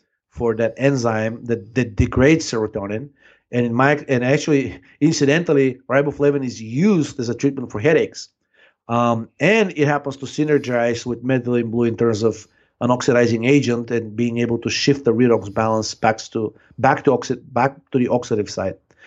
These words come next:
So no more than ten to fifteen milligrams per dose and per day, um, because just like methylene blue, if you take more riboflavin than that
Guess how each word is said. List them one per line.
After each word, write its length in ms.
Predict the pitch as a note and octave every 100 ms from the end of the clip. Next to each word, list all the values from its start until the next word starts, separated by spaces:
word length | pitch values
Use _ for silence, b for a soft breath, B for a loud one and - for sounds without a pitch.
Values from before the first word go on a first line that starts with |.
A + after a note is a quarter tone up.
| B B
So 420 | C3+ C3 B2 B B -
no 200 | C#3+ F3
more 180 | F3
than 160 | F3 D3+
ten 160 | E3 D#3+
to 100 | C#3+
fifteen 320 | D3 D3 C3+
milligrams 640 | C#3 C3 C3 A2+ - - _ _ _ -
per 100 | A#2+
dose 380 | B2 A#2+ A#2 - -
and 160 | C3+
per 100 | B2
day, 380 | A2 B2 A2+ G2 -
um, 280 | A2 A2 G#2 - b b
because 300 | B2 C3 C3
just 180 | C3+ D3+
like 200 | D#3+ C#3+
methylene 340 | D3 D3+ C#3+ B2
blue, 320 | C#3 D3 D3 B B
if 60 | -
you 60 |
take 300 | B2+ D#3 E3
more 480 | D3+ D3+ D#3+ D#3+ D3+
riboflavin 640 | C3+ C#3+ C#3 C#3+ C#3+ C#3+ B2
than 140 | A#2+
that 340 | C#3 D3 C3